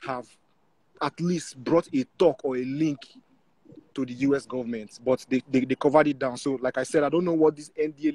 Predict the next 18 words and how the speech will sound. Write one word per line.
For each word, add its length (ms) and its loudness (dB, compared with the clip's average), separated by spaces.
E 80 -2
A 40 -8
matter 460 -4
with 180 -14
him 320 -8
and 180 -16
drugs. 340 -8
I 40 -12
don't 100 -10
know 60 -2
what 140 -2
they're 80 -6
trying 220 -6
to 180 -10
do, 140 -8
but 240 -6
if 340 4
they 140 -2